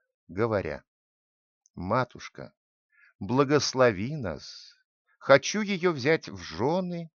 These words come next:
или не женюсь вовсе.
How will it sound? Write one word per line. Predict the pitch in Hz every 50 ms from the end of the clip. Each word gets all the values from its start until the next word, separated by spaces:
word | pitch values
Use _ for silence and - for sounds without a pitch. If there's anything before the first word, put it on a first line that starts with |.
| _ _ _ _ _ _
или | - 175 196 196 180
не | 156 143 131 123
женюсь | 98 120 113 104 107 123 127 - - - - - _
вовсе. | - 76 69 69 78 87 95 - - - - - - 58 _